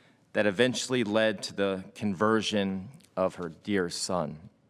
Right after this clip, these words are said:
Like Saint Monica, I'm sure there are many viewers who have children that are wandering like lost sheep, that are stuck in the lure of their sins and in the lure of the world.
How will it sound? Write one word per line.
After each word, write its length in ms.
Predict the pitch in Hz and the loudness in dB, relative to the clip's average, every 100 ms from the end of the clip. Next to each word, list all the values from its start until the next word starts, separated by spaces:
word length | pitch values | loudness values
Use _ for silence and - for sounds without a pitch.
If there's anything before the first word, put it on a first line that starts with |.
| _ _ _ _ _ _ _ _ _ _ _ - | _ _ _ _ _ _ _ _ _ _ _ 0
Like 260 | 104 131 | 4 4
Saint 240 | - 131 104 | 4 4 6
Monica, 400 | 110 117 113 110 | 6 4 2 2
I'm 140 | 104 | 2
sure 260 | - 131 117 | 0 2 4
there 120 | 101 | 4
are 20 | |
many 480 | 98 113 123 120 98 - - - - _ _ _ _ - | 2 2 2 0 -4 -14 -20 -20 -20 _ _ _ _ -4
viewers 480 | 113 135 131 123 | 2 4 4 2
who 120 | - 127 | 2 4
have 200 | 110 - | 4 2
children 760 | - 135 127 131 123 120 117 - | 2 4 6 6 6 4 -2 -4
that 180 | 110 104 | 2 4
are 100 | 104 | 4
wandering 600 | 98 110 113 104 110 107 | 4 4 4 2 2 2
like 320 | 101 98 - | 2 -2 -4
lost 280 | 113 104 101 | 0 0 0
sheep, 460 | - 117 92 - - - - - - _ - | -4 -4 -4 -6 -8 -8 -8 -20 -20 _ -4
that 160 | 104 | 0
are 100 | 104 | 2
stuck 560 | 98 - - 127 123 - - _ _ _ _ - | 2 -2 2 2 2 -4 -20 _ _ _ _ -6
in 120 | 101 | -2
the 80 | 101 | 0
lure 420 | 101 110 113 104 | 2 2 4 2
of 260 | - 104 90 | 0 -2 0
their 200 | 95 92 | -2 -2
sins 580 | - 110 98 87 85 | -2 0 0 -2 -6
and 220 | - 110 101 | -6 -4 -2
in 80 | |
the 80 | 101 | -2
lure 260 | 92 104 104 | -2 0 0
of 100 | 95 | -2
the 80 | 90 | -6
world. 560 | 87 98 98 82 80 | -6 -2 -2 -4 -10